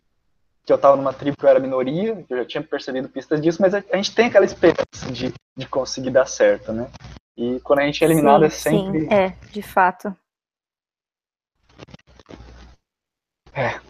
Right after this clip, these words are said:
Speaker 1: mas, enfim, é, e foi interessante ver essa dinâmica,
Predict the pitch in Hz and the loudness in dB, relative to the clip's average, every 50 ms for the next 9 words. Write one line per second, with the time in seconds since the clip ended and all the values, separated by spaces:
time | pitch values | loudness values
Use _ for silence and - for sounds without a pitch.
0 | - - - - 147 156 170 180 180 170 - - - 175 170 - - 123 107 95 | -20 -20 -12 -8 -4 -2 -2 -2 -2 -4 -6 -4 -4 -4 -4 -4 -6 -8 -8 -8
1 | - - - - _ - - 113 110 110 110 110 110 107 - - - - - - | -10 -14 -20 -20 _ -10 -4 -2 2 4 4 4 4 4 2 -2 -12 -20 -20 -20
2 | - _ _ - 156 160 180 208 - - - - 196 202 226 214 - - 208 196 | -20 _ _ -6 -4 -2 -2 -2 -4 -6 -2 0 0 0 0 -2 -2 -2 -2 -2
3 | - 190 185 - 180 165 160 165 - 170 175 180 165 156 180 214 220 - 233 233 | 0 -2 -2 2 2 2 2 2 2 2 4 4 6 6 6 4 2 -2 -4 -8